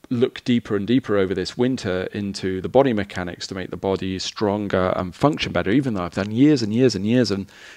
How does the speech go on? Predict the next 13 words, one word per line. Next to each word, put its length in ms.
years 400
of 140
that 240
study. 400
I 60
need 220
to 60
go 120
deeper 340
into 200
it, 80
because 260
if 100